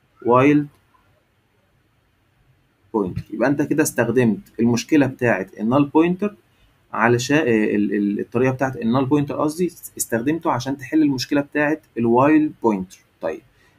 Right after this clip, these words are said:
اذا الوايلد بوينتر ده هو ايه؟ هو البوينتر اللي مش عامل له initialization،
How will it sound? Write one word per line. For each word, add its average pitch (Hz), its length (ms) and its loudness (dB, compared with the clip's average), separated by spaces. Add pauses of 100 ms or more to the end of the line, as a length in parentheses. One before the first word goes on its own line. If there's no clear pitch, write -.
(120)
اذا 123 320 6
الوايلد 147 400 4
بوينتر 160 340 0
ده 151 120 -2
هو 151 220 2
ايه؟ 185 260 -2 (440)
هو 147 240 4
البوينتر 131 560 2 (180)
اللي 127 160 4
مش 135 180 -2
عامل 143 340 2
له 147 200 4
initialization، 127 720 -2